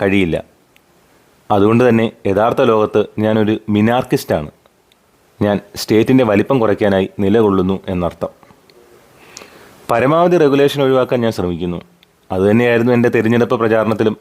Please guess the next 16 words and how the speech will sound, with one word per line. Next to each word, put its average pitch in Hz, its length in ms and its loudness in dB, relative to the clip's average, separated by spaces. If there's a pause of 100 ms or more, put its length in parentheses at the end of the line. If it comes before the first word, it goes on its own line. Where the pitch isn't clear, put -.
(100)
ഞാൻ 98 200 -2
പറഞ്ഞത്. 85 320 -4 (1120)
അതുതന്നെയാണ് 113 460 2 (100)
ഞങ്ങൾ 104 180 0 (140)
അർജന്റീനയിൽ 104 540 0
ഇപ്പോൾ 92 160 -4 (120)
ചെയ്യുന്നത്. 87 380 -2 (1160)
അർജന്റീനയിൽ 160 600 2
ചരിത്രത്തിലെ 139 500 0
തന്നെ 131 180 0 (280)
ഏറ്റവും 139 320 0
വലിയ 131 200 2
സ്ട്രക്ചറൽ 123 420 -2 (100)
റീഫോമാണ് 110 480 0
അവിടെ 95 160 0
നടക്കുന്നത്. 87 400 -4